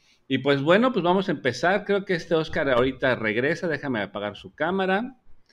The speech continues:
Nos quedamos tú y yo. Y pues vamos a empezar, Juan Carlos. Pues esta semana, en el episodio trece,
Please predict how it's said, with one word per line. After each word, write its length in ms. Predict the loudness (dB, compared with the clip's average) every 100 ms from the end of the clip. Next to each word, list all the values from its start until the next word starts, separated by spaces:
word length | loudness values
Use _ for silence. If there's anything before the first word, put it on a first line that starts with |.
| _ -12
Nos 180 | -10
quedamos 420 | -6 -6 -4 -8 -6
tú 120 | -6
y 100 | -2
yo. 360 | -2 -2 -4 -12 _ _ _ _ _ _ _ _ -20 _ _ _
Y 680 | 0 4 6 4 0 -4 _ -18 -12 -6
pues 180 | -4
vamos 340 | -2 0 0 -2
a 40 |
empezar, 480 | -2 -2 0 -2 0
Juan 160 | -4 0
Carlos. 360 | 0 0 -4 -2
Pues 320 | -4 -4 -8 -4
esta 280 | -4 -2
semana, 640 | -2 0 2 2 2 0 -2
en 80 |
el 100 | -4
episodio 480 | -6 -8 -6 -4 -4
trece, 400 | -4 -4 0 0